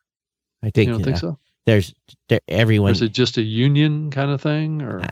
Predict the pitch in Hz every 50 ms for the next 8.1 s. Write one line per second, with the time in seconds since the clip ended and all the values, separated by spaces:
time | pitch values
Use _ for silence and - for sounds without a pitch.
0 | - - 117 113 - 120 117 - - 113 123 113 - - - - - 104 95 92
1 | 90 90 85 87 92 90 95 - - 92 85 90 101 104 104 104 104 101 - 95
2 | 87 82 80 82 82 80 - - 95 104 92 98 95 90 85 82 - - - -
3 | 95 85 85 82 85 82 - - - 71 73 71 _ _ _ _ _ _ _ _
4 | _ _ _ _ _ _ _ - 107 120 117 117 117 113 104 - - - - 131
5 | 131 135 - - - 139 135 123 117 120 131 127 - - 120 113 110 107 107 -
6 | 120 123 123 120 117 117 110 104 - - - _ _ _ - 123 117 113 - -
7 | - - 156 165 165 156 147 156 - 120 123 117 113 - 117 117 131 131 - -
8 | _